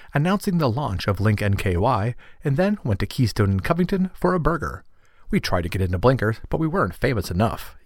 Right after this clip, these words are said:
yet. Looking back on that night, it is truly hard to believe how far we've come in just twelve short months. When we built the business plan for Link, our original projection was that we'd end the first year with six full-time staff.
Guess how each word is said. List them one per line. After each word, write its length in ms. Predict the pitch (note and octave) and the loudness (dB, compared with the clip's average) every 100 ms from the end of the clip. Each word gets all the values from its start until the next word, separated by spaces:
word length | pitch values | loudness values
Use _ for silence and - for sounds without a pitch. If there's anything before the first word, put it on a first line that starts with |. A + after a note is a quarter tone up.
| - | -2
yet. 320 | G2+ - - - _ _ _ _ _ - - - | -2 -2 -12 -20 _ _ _ _ _ -20 -20 -4
Looking 280 | A3+ B3 A3 | -2 0 0
back 260 | - - | -2 -4
on 100 | A#2 | -6
that 180 | A2 - | -6 -6
night, 220 | A2 D3+ - | -6 -6 -8
it 80 | E3 | -10
is 80 | |
truly 320 | - - C4+ G3+ | -6 -4 -2 -2
hard 240 | - C3+ | -2 -2
to 60 | C3 | 0
believe 360 | B2 C3 F#2+ | -2 -2 -2
how 140 | - A2+ | -2 -4
far 260 | - C#3 | -2 -2
we've 220 | D#3 B2+ | 0 -2
come 320 | - - D3+ C3 | -2 -2 0 0
in 120 | G2+ | 0
just 280 | A2+ - - | -2 -2 -2
twelve 320 | - D2 - | 0 0 -2
short 260 | - F#2+ | -2 -2
months. 460 | F#2 B2+ F#2 - - - _ _ _ _ _ _ | 0 -2 -2 -6 -14 -20 _ _ _ _ _ _
When 120 | B2+ | -2
we 120 | D3+ | 0
built 240 | B2+ A2 - | 0 -2 -4
the 80 | F#2+ | -2
business 380 | G#2 F#2+ F#2+ | 0 0 -4
plan 340 | - - C3+ A#2+ | 0 0 2 0
for 160 | - | 0
Link, 340 | B2 D#3 C#3 - - - - | 0 0 -2 -6 -12 -16 -8
our 180 | - - | -2 2
original 320 | F3 G#3 D3 | 2 0 -2
projection 480 | A#2 G#2+ B2 B2 - | 0 0 0 -2 -2
was 160 | G#2 G#2 | -2 0
that 220 | A2+ A2 - - - | 2 2 0 -16 -6
we'd 160 | F#3+ | -2
end 160 | F#3 F3+ | 2 0
the 60 | C#3 | 0
first 340 | - G2 - | -2 -2 -2
year 160 | B2 B2 | 0 2
with 160 | A#2+ | 0
six 300 | - - F#3 | 0 -2 -2
full-time 440 | - A2 - G#2 F2+ | -2 -2 0 0 0
staff. 480 | - - - - | 0 -2 -2 -6